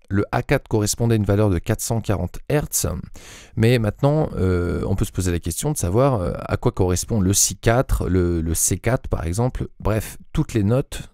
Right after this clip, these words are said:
euh, d'un instrument correspond, euh, correspondent, pardon, à une fréquence.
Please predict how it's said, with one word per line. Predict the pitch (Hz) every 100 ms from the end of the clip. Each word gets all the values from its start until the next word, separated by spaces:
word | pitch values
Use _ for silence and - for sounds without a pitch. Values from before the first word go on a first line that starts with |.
| _
euh, | 85 82 85 82
d'un | 92
instrument | 95 92 - 110 139
correspond, | 113 95 - - 139 170 - -
euh, | 90 85
correspondent, | 90 95 90 - 147 120
pardon, | 107 120
à | 135
une | 101
fréquence. | - - 131 - 117 165 -